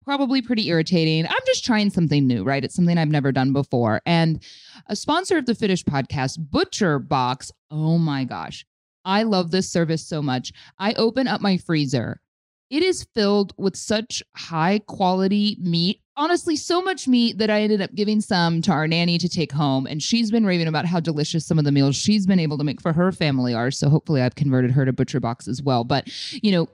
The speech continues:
for me, eating a diet really high in protein is really important to, you know, feeling and looking my best. And so, uh, not,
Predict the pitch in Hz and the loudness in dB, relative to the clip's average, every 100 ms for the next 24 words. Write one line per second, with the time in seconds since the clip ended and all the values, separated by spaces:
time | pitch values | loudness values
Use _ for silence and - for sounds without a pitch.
0 | _ 220 208 214 240 233 208 - 214 214 | _ -4 0 2 4 2 0 -2 -2 0
1 | 214 208 196 185 175 170 156 147 143 - | 2 2 2 0 -2 0 0 0 -2 -2
2 | 165 147 147 147 143 - 131 - 175 170 | -2 -2 -2 -4 -4 -4 -4 -2 0 2
3 | 175 175 147 147 139 131 135 139 107 135 | 2 0 -2 -2 -2 0 0 -2 -4 -6
4 | 151 127 - 147 117 - 139 135 143 - | -6 -6 -4 -4 -6 -2 2 2 2 0
5 | 139 131 156 165 175 180 190 190 - 170 | -2 -2 0 2 2 2 0 0 -2 -4
6 | 156 143 170 147 143 127 _ _ _ - | -2 -2 0 2 2 -2 _ _ _ -8
7 | 139 139 131 226 285 | -4 -4 -2 0 -2